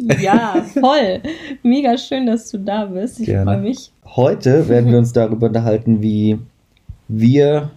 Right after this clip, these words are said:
Speaker 2: ja, euch ein bisschen eine Stütze an die Hand geben können, um mal aus der Vergangenheit zu berichten, wie, ja, sind Natascha und ich als Paar, damals ja noch junges Paar,
Speaker 1: Mhm.
Speaker 2: heute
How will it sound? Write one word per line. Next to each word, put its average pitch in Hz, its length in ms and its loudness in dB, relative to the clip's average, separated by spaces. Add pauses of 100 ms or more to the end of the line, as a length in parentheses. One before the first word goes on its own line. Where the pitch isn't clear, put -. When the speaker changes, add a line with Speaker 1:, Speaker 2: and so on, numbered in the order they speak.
(380)
Speaker 2:
ja, 95 300 -2
euch 120 400 0
ein 104 320 -2
bisschen 110 320 -4
eine 101 100 -2
Stütze 123 400 -4
an 127 80 2
die 123 100 4
Hand 123 200 0
geben 123 260 -2
können, 123 400 0 (880)
um 107 280 2
mal 104 360 2
aus 98 280 -4
der 98 180 -2
Vergangenheit 104 680 -2
zu 104 140 -8
berichten, 104 600 -2
wie, 101 360 -2 (320)
ja, 98 160 -2
sind 98 220 -4
Natascha 110 420 -4
und 107 100 -2
ich - 200 -8
als 101 180 -8
Paar, 120 600 -4 (1120)
damals 101 360 -2
ja 104 100 0
noch 101 160 -2
junges 120 340 2
Paar, 123 460 0 (380)
Speaker 1:
Mhm. 190 120 -8
Speaker 2:
heute 104 460 0